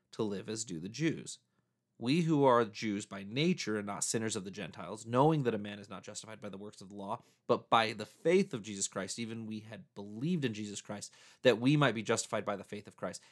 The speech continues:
and not by the works of the law. For by the works of the law shall no flesh be justified.'" Paul's using this, by the way, not just to share a story about how he called Peter out. This is, and this is why it's important that we understand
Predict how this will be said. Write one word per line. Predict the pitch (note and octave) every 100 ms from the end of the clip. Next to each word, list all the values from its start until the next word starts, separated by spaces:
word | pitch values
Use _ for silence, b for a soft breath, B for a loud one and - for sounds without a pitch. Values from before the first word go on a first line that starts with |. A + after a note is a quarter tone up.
| b
and | A2 G#2
not | B2+ F#3
by | D3
the | G#2+
works | G#2 G2+
of | G2+
the | G2+
law. | G2 G2 b b b
For | -
by | G2+ A2+ D3+
the | F3
works | D#3+ E3+ D#3 -
of | C3+
the | C3+
law | B2+ C#3+ G#2+
shall | - G#2+
no | G#2 G#2
flesh | G#2 - G#2+ G2+ - _
be | G2+
justified.'" | F#2+ F#2 F#2 F#2+ E2+ - _ _ _ _ _ _ _ _ _ _ _ _ _ _ _ _ _ _ _ -
Paul's | D3+ D#3
using | D3+ C3+ B2+
this, | A#2+
by | B2
the | A#2
way, | A2+
not | A#2 A#2
just | A#2+ -
to | G#2+
share | - G2+
a |
story | G2 G#2 G2+
about | G2+ F#2
how | G#2 G2+ F#2+ _ _ _ _ _
he | -
called | - A2+ G2+ _ _
Peter | - A2 F#2+
out. | D#2+ - _ _ _ _ _ _ _ _ - - _ -
This | A#2 A2
is, | A2 G2+ G2
and | - G2
this | G#2 A2
is | G#2+
why | G#2
it's | F#2 G2+
important | F#2+ A2+ F#2 G2
that |
we | G#2
understand | G#2 G2+ - G2+ F#2+ F#2